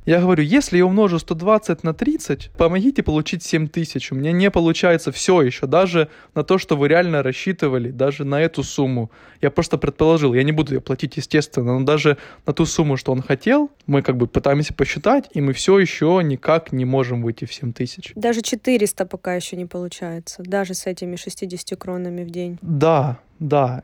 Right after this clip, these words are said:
Speaker 1: Ну, как бы все. Уже, ну, как бы математика на нашей ст-, стороне, как бы ты уже с ней спорить не можешь, н-, ну, никогда.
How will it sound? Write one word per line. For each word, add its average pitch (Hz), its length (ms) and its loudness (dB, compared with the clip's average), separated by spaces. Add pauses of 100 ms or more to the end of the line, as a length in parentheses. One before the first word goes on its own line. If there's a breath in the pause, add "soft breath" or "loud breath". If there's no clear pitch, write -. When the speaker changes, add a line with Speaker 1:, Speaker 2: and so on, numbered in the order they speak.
(120)
Speaker 1:
Ну, 185 100 2
как 165 220 2
бы 135 260 4 (460)
все. 123 400 0 (600)
Уже, 160 440 2 (200)
ну, 156 200 -4
как 135 120 0
бы 127 100 2
математика 160 560 2
на 135 80 0
нашей 139 280 0
ст-, - 180 -14
стороне, 165 680 2
как 139 180 0
бы 127 140 0
ты 170 360 0
уже 139 220 0
с 143 120 -6
ней 156 120 0
спорить 143 380 0
не 143 80 0
можешь, 123 400 -2
н-, 127 120 -4
ну, 147 200 -2
никогда. 131 560 0